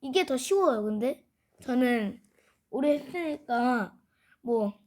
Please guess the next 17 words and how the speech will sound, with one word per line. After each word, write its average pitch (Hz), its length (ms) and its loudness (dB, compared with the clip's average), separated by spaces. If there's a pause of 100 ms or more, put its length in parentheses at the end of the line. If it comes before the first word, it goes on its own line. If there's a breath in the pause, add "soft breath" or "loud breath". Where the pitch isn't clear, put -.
여러 277 260 2
방법이 277 760 -2
다 269 220 -6
맞습니다. 254 640 -10
저한테는. 240 760 -14 (720 soft breath)
그래갖고 226 360 -10
이렇게 214 260 -10
하면은 285 760 -2 (800 loud breath)
이렇게 247 340 -6
처음에 311 440 -2
백-, 214 160 -8 (220)
백지죠. 254 760 -6 (1040)
그리고 - 200 -6
일단 262 260 -4
사람을 330 460 0
대충 214 260 -8
그려볼게요. 208 680 -8